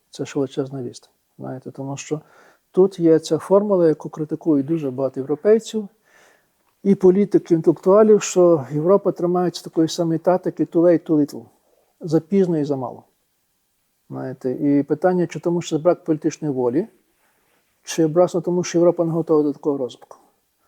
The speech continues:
Тому що Європа була надто заспокоєна. Знаєте, є таке правило, що якщо маєш три покоління, які не пам'ятають, що таке війна, то вони вважають, що війни зовсім бути не може.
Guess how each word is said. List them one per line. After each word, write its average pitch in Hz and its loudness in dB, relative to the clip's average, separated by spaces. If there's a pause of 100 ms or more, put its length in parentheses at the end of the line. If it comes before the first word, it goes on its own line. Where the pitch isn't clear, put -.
(360)
Тому 165 -4
що 175 0
Європа 220 4
була 202 2
надто 202 -2
заспокоєна. 170 -4 (880)
Знаєте, 151 -4
є 170 4
таке 165 -4
правило, 151 0
що - -10
якщо 156 0
маєш 165 -4
три - -6
покоління, 160 -4
які 147 -10
не 147 -8
пам'ятають, 151 -6
що - -18
таке 139 -2
війна, 175 -2 (880)
то 165 0
вони 175 0
вважають, 170 2
що - -8
війни 160 -4
зовсім 151 -4
бути 139 -12
не 127 -14
може. 120 -20